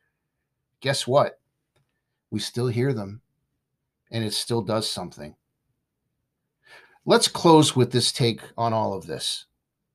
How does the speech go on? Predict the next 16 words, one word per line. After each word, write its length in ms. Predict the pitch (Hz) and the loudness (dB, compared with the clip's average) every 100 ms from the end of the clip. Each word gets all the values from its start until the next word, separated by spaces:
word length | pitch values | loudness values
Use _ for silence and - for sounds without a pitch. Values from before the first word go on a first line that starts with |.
| _ _ _ _ _ _ _ - | _ _ _ _ _ _ _ -8
Can 480 | - 185 226 233 | 0 4 4 4
we 300 | 175 175 175 | 2 2 2
then 560 | 143 123 107 78 92 123 _ _ _ _ _ _ _ | 0 0 -2 -6 -12 -16 _ _ _ _ _ _ _
be 140 | 147 170 | 0 2
in 80 | |
the 60 | 139 | 2
driver's 500 | 104 113 120 135 131 | 0 2 2 2 -4
seat 240 | - 135 | -2 -4
with 180 | 131 131 | -4 -4
this? 380 | 139 147 - - _ _ _ _ _ _ _ _ _ _ _ _ | -4 -4 -8 -14 _ _ _ _ _ _ _ _ _ _ _ _
Can 300 | - 165 156 | 0 4 4
we 140 | 180 208 | 2 0
think 380 | - 175 156 | 4 4 4
less 400 | 123 123 151 - | 0 2 2 2
of 100 | 170 | 0
ourselves 840 | 139 139 - 123 95 82 107 - | 0 0 0 -2 -4 -6 -8 -10